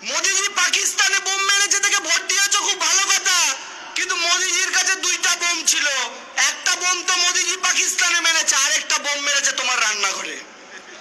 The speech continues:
কাকা বলে, "কিভাবে?" বলছি, কাকা, মোদির বোম বুড়িমার বোমের চেয়েও ভারী, দেখবে এমন বোম মোদিজি মারলো, চারশো টাকার গ্যাস ধপাস করে বারোশো।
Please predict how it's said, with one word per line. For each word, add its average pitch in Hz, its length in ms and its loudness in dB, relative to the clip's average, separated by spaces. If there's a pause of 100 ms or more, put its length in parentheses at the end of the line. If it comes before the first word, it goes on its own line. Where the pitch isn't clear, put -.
(540)
কাকা 202 260 2
বলে, 226 220 0
"কিভাবে?" 240 400 2 (680)
বলছি, 165 120 -10
কাকা, 196 640 0 (600)
মোদির 202 420 -2
বোম 220 580 -2
বুড়িমার 220 420 0
বোমের 220 360 0
চেয়েও 226 220 2
ভারী, 196 560 -2 (680)
দেখবে - 260 0 (720)
এমন 269 580 0
বোম 277 380 -2
মোদিজি 294 580 0
মারলো, 262 840 0 (320)
চারশো 262 460 2
টাকার 269 380 0
গ্যাস 262 380 0
ধপাস - 380 0
করে 226 160 -2
বারোশো। 175 440 -4